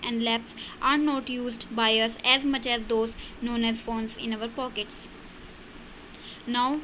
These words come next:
we will have to rearrange these four parts into a proper sentence. So we have option number third correct as B D A C. Now we will read this in this sequence. So many so-called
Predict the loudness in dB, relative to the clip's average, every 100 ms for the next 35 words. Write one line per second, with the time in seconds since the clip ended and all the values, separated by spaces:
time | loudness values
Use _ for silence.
0 | -4 -2 0 0 0 0 -2 -4 -2 -2
1 | -2 -2 -4 -6 -4 -2 -2 0 0 0
2 | -4 -6 -4 -2 -4 -2 -4 -2 -6 -6
3 | -6 -6 -4 -6 -8 -12 -16 -16 -16 -16
4 | -8 0 2 2 -2 0 0 -2 -4 -2
5 | -2 -2 -2 -2 -4 -6 -2 -2 -4 -8
6 | -10 -12 -8 -2 -2 -2 -4 -2 0 -2
7 | -4 -6 -8 0 2 2 0 -8 -8 -10
8 | -14 -6 -2 0 0 0 0 0 0 0
9 | 0 -2 -2 -8 -4 0 -2 -4 -6 -6
10 | -4 -6 -8 -14 -16 -16 -18 -18 -14 -2
11 | 0 2 2 2 2 0 0 0 2 2
12 | 4 2